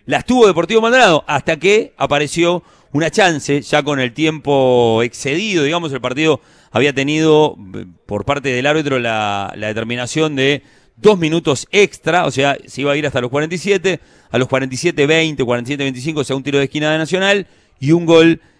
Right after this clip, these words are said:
eh, que, que anota Juan Ignacio Ramírez. Zambulléndose, una pelota que no sé si se iba afuera, capaz que todavía iba adentro,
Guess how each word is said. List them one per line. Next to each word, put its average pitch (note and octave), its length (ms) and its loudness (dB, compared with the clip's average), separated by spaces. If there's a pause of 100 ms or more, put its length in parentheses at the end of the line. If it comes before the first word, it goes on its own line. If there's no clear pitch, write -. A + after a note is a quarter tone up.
(120)
eh, C3 340 0
que, A2+ 760 0
que C3+ 100 -2
anota F#3+ 540 0
Juan C#3+ 180 -2
Ignacio C#3+ 320 -2
Ramírez. G#2 460 -4
Zambulléndose, A3 840 0
una G3 160 -2
pelota F#3 300 -2
que E3+ 60 -10
no F3 80 -8
sé F#3 120 -6
si D#3+ 100 -8
se C#3+ 140 -6
iba D3 160 -2
afuera, E3 380 -4
capaz C#3 180 -4
que D3 140 -8
todavía C#3+ 300 -4
iba D3 140 -4
adentro, D#3 440 -4